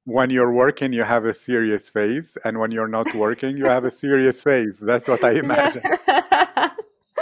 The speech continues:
Speaker 2: When I'm not working, I have an adore face, you know,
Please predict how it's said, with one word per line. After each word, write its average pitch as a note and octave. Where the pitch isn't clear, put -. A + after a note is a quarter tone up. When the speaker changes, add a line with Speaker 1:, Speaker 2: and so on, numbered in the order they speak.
Speaker 2:
When C#4
I'm B3
not B3+
working, A#3+
I A#3
have A#3+
an A#3
adore A#3
face, A#3
you A3+
know, A3